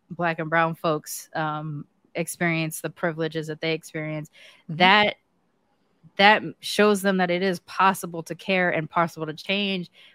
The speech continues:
Speaker 1: which means they have to put an effort, which is effort that they won't, they don't wanna have to put in. It's, it's kinda like when you wanna lose weight, but you don't wanna s-, stop eating junk food, right? Like, it's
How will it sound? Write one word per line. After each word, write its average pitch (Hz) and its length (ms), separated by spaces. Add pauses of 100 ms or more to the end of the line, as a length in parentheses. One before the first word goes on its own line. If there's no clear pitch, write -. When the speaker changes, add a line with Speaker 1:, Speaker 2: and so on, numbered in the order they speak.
Speaker 1:
which 175 200
means 180 420
they 165 180
have 160 160
to - 80
put 160 140
an 156 60
effort, 180 440 (300)
which 165 160
is 156 120
effort 170 240
that 160 180
they 160 140
won't, 160 240
they 160 140
don't 156 140
wanna 175 180
have 190 280
to 165 100
put 170 180
in. 165 180
It's, 175 280
it's 160 160
kinda 190 380
like 180 300
when 175 160
you 175 340 (360)
wanna 175 240
lose 170 200
weight, 190 200
but 175 180
you 175 60
don't 175 80
wanna 175 100
s-, - 200 (160)
stop 175 340
eating 170 200
junk 196 240
food, 143 240
right? 156 320
Like, 160 220
it's 156 180